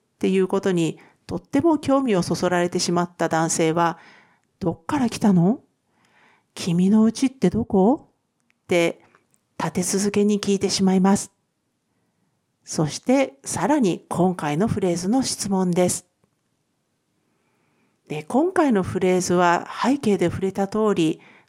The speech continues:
語り手の男性のセリフです。なので、私の羊っていう意味のモムトンとは、男性が描いた羊っていうよりは、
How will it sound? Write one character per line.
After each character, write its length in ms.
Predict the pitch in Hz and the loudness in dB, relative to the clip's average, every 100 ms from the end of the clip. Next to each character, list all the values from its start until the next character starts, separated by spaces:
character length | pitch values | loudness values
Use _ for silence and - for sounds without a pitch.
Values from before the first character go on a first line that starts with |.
| - | -10
語 260 | - 180 247 | -8 -2 -2
り 140 | 254 | 0
手 100 | 269 | 0
の 160 | 262 240 | 0 2
男 220 | 233 233 | 2 2
性 240 | - 226 | 0 2
の 140 | 220 226 | 2 2
セ 140 | 202 | 0
リ 100 | 190 | 0
フ 120 | 185 | -2
で 140 | 180 180 | -2 -4
す。 160 | - _ _ _ _ _ _ _ _ _ _ _ _ _ - | -6 _ _ _ _ _ _ _ _ _ _ _ _ _ -2
な 140 | 208 | 0
の 160 | 320 240 | 4 2
で、 320 | 170 151 - _ _ _ _ _ _ - | 2 0 -2 _ _ _ _ _ _ -4
私 540 | 160 - 240 233 233 | -4 0 0 0 0
の 140 | 214 | 0
羊 500 | 208 - 220 214 214 | 0 -2 -4 -2 -2
っ 240 | 214 - - | -4 -8 -2
て 100 | 175 | 0
い 380 | 175 165 156 147 | 2 2 2 -2
う 100 | - | -2
意 120 | 190 | -2
味 180 | 175 156 | 0 0
の 360 | 208 233 - _ - | 0 0 -2 _ -4
モ 240 | 185 214 | 2 2
ム 180 | 196 185 | 4 0
ト 140 | 180 | 0
ン 180 | 160 - _ _ _ | -8 -10 _ _ _
と 140 | - 220 | -2 2
は、 320 | 185 175 175 - _ _ _ _ | 4 2 -2 -20 _ _ _ _
男 260 | 165 175 220 | 0 2 2
性 320 | - 247 240 | 0 0 2
が 200 | 226 220 | 0 -2
描 260 | - 240 262 | 0 0 0
い 80 | 233 | 0
た 160 | 160 | -4
羊 640 | 156 - 220 196 190 175 _ | -4 -4 -2 0 0 0 _
っ 720 | _ _ _ _ _ _ _ | _ _ _ _ _ _ _
て 140 | 269 | 2
い 160 | 320 359 | 6 6
う 20 | |
よ 140 | 339 339 | 6 6
り 140 | 190 | 6
は、 240 | 151 - | 4 0